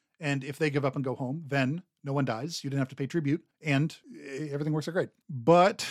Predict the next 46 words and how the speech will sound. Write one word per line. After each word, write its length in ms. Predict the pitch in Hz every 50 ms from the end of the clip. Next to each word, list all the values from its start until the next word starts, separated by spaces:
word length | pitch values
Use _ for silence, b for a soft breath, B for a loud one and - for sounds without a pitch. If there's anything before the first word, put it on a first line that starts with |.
| - -
at 100 | 175 151
a 40 | 143
certain 220 | - 185 180 156
point, 300 | - 156 143 135 180 - _ _ _
your 80 | - 147
city 220 | 143 - 175 170
will 100 | 160 151
have 140 | 147 156 -
to 60 | -
decide 340 | 151 139 - 190 170 165 160
between 240 | 143 139 - 147 135
slavery 360 | - - 185 180 156 160 156
now 320 | 143 143 143 139 160 185 - _ _ _
or 200 | 127 139 135 123
starving 340 | - - 170 170 165 160
now 200 | 143 135 131 135
and 80 | 135 120
then 100 | 131 131
slavery 360 | - 160 160 156 139 139 127
later 300 | 123 135 135 120 113 131 139
when 220 | 127 127 123 120
you 160 | 120 127 123
starve 220 | - - 147 127 131
to 80 | 139
death 240 | 127 120 117 - _
and 160 | - 135 123 113
they 80 | 131
take 160 | 123 - 131
the 80 | 131 127
city 220 | - 139 117 110 113
anyway. 240 | 120 107 98 90 87 _ _ _ _ _
So 200 | - - 180 160
you 180 | 151 151 143 160
might 360 | 151 151 165 196 220 214 -
be 120 | - 170
lucky 280 | 160 156 160 - - 180
enough, 320 | 147 156 185 - - -
depending 320 | _ - - 156 143 143 139
on 240 | 135 139 139 143 - _
how 120 | - 143
the 120 | 147 139 135
siege 200 | - 160 151 131
has 120 | 135 123
gone 140 | 147 135 127
so 140 | - 160 135
far, 260 | - 127 107 135